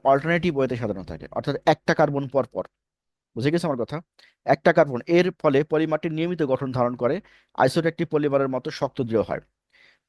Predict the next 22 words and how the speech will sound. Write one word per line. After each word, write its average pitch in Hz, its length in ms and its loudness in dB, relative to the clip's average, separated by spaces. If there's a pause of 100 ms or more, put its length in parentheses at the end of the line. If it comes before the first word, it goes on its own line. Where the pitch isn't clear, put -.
(560)
হ্যাঁ, 165 200 4
তাহলে 143 320 4
হচ্ছে 170 200 0
যে 175 140 2
আমরা 160 180 4
কি 180 160 -4
বুঝলাম? 175 400 -2 (380)
যে 127 80 0
পর্যায়ক্রমে 165 680 2
মারা 120 220 4
হয়। 87 220 -10 (440)
পর্যায়ক্রমে 175 640 0
সাজানো 139 320 -2
থাকে। 107 240 -10
এই 170 300 -4
ঘ-, 165 120 -6
ঘটনাটা 151 400 -2
কোনটা? 151 420 0
এই 131 120 4
ঘটনাটা 147 380 0
হচ্ছে 160 340 0 (720)
আপনার, 139 300 2